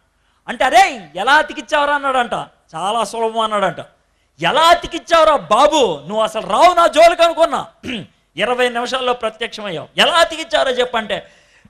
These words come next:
"డాడీ, ఏం లేదు బాబడి, కాగితం ముక్కలన్నీ చూస్తా ఉంటే ఒక కన్ను కనబడింది." ఒక కన్ను ఉందంటే రెండో కన్ను ఉండాలి కదా. <clears throat> ఎతికా, రెండో కన్ను దొరికింది.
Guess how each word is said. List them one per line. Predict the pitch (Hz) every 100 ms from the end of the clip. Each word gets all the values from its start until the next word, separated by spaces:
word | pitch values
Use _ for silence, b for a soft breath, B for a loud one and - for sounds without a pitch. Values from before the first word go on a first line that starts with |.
| -
"డాడీ, | 196 311 349
ఏం | 311 269 320
లేదు | 302 285
బాబడి, | 269 247 226 214
కాగితం | - 202 240 254
ముక్కలన్నీ | 247 240 233 220
చూస్తా | 226 226 202 214
ఉంటే | 214 208
ఒక | 208 196
కన్ను | 202 208
కనబడింది." | 190 170 139 120 113 _ _ _ _ _ _ _
ఒక | 143 165
కన్ను | 214 233 294
ఉందంటే | 285 277 262
రెండో | 233 247 269
కన్ను | 262 247 247
ఉండాలి | 233 233
కదా. | 226 220 208 -
<clears throat> | 233 208 120
ఎతికా, | 143 180 240 240
రెండో | 202 208 220
కన్ను | 233 208 196
దొరికింది. | 175 147 120